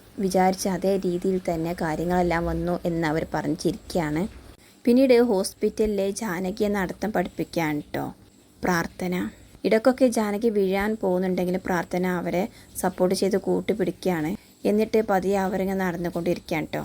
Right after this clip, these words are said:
അവസാനം ജാനകി അല്പം കൊ-, ക്ഷീണിച്ചപ്പോൾ ഇരിക്കുകയാണ്.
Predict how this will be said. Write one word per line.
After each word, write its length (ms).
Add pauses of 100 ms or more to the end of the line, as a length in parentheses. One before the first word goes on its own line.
അവസാനം 600 (120)
ജാനകി 460
അല്പം 400 (160)
കൊ-, 240 (120)
ക്ഷീണിച്ചപ്പോൾ 720
ഇരിക്കുകയാണ്. 640